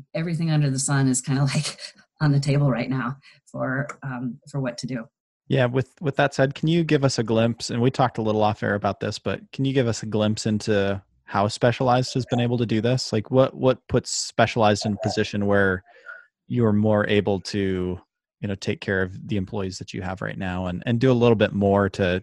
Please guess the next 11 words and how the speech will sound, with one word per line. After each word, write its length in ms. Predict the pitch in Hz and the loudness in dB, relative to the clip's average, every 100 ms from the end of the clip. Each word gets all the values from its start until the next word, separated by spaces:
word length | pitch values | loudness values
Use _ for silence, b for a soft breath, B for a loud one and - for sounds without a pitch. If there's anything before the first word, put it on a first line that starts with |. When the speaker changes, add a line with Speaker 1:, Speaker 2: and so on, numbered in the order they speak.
| - | -6
Speaker 2:
to 100 | 113 | -10
put 220 | - 110 | -8 -6
them 120 | 104 | -6
at 80 | 95 | -6
ease 360 | 92 92 95 98 | -6 -4 -6 -6
and, 180 | 90 - | -8 -6
and 160 | 98 | -8
take 160 | 92 85 | -8 -10
care 160 | - 90 | -6 -8
of 100 | - | -6
people? 320 | 92 - 107 | -8 -8 -10